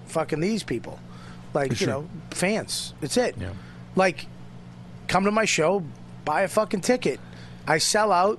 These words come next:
Speaker 1: they bring me back, they
Speaker 2: Yep.
Speaker 1: pay me more money.
Speaker 2: Yep. It's a giant bringer
Speaker 1: It's,
Speaker 2: all the time.
Speaker 1: it's just, that's it.
Speaker 2: <laughs>
Speaker 1: It doesn't matter what level you're at. And, you know, you have an hour special, just go buy it or watch it. And the more people that watch it, and the more people that support it,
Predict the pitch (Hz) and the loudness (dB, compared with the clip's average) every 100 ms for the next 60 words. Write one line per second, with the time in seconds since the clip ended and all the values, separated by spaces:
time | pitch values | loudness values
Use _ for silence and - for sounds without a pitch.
0 | - 170 165 196 220 165 147 175 - 170 | 0 0 2 2 2 4 4 4 2 2
1 | 156 147 190 202 208 220 254 202 - 127 | 2 4 4 4 4 4 2 0 -2 -2
2 | 139 - 170 170 131 180 190 135 208 165 | -2 -2 -4 -2 0 2 2 2 2 2
3 | 151 139 139 139 117 87 - - 196 - | 2 2 0 0 -2 -4 -4 0 2 4
4 | 233 285 254 311 311 147 165 - 208 269 | 4 4 6 6 6 6 0 0 4 6
5 | 269 285 262 226 220 214 240 208 135 113 | 6 6 6 4 4 4 4 2 2 2
6 | 101 - - - 190 208 180 175 175 202 | -2 -4 -4 0 2 2 2 2 2 2
7 | 208 190 175 190 220 208 - 190 - 254 | 4 2 4 6 6 4 2 2 4 2
8 | 262 - - - - - - - - 208 | 0 -10 -14 -16 -16 -16 -16 -8 -2 0
9 | - 247 233 262 208 - 165 170 220 226 | 2 6 6 6 4 2 0 4 4 4
10 | - 156 - - - 165 156 151 170 208 | 2 0 -4 -6 2 2 2 2 2 2
11 | 214 208 202 165 156 170 247 254 - - | 2 2 2 2 2 2 0 0 -10 -16
12 | - - - - 170 170 190 175 208 202 | -16 -16 -6 0 2 2 2 2 2 2
13 | 196 196 160 185 190 220 | 2 0 2 4 4 2